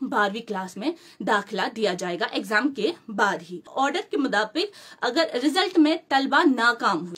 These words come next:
class eleventh और जो ट्वेल्थ है जिसमें उन्होंने दाखिला लिया होगा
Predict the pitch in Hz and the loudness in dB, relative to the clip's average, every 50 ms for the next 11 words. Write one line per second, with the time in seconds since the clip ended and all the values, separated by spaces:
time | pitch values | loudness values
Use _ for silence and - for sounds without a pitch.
0 | - 285 294 247 262 277 330 359 - - 269 254 247 247 254 269 302 302 285 349 | -2 2 4 6 6 6 6 4 0 -4 0 0 2 2 4 6 4 4 4 2
1 | 359 - 247 254 254 233 269 294 302 302 - - - _ - 294 277 294 320 381 | -4 0 0 0 0 0 -2 -4 -4 -6 -8 -20 -20 _ -4 2 4 4 4 4
2 | 403 - 285 254 214 - - 202 240 269 294 277 285 302 302 294 294 294 302 294 | 2 -2 -6 -8 -8 -8 -8 -6 -6 -6 -2 0 0 0 2 2 4 4 4 4
3 | 330 349 - - - - - 196 247 226 247 - 277 285 285 277 247 277 302 320 | 2 0 -2 -8 -20 -10 -2 4 4 4 4 4 0 -4 -2 -2 0 2 4 4
4 | 349 359 285 302 269 214 254 330 508 | 4 2 0 -2 -2 -2 -4 -6 -6